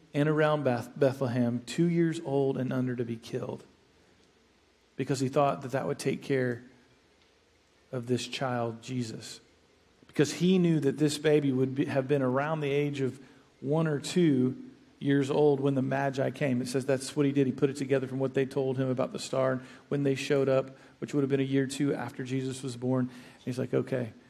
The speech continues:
so as long as we go two years old and younger, we're definitely going to eliminate him." So Joseph and Mary flee to Egypt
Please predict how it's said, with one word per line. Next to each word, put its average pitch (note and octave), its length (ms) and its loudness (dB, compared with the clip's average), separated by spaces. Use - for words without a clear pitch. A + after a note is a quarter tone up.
so - 120 -4
as C3+ 100 -2
long D#3 160 2
as D3 100 -2
we D#3 100 2
go D3 140 8
two D3 200 2
years D3 280 0
old C#3 220 2
and C3 140 0
younger, B2 440 -2
we're C3+ 140 -4
definitely C#3 400 2
going B2 280 4
to C3 140 -2
eliminate B2 520 0
him." A2 280 -8
So D3+ 160 0
Joseph F3 380 6
and D3 140 2
Mary D#3 240 6
flee E3 260 6
to D#3+ 60 4
Egypt D#3 540 2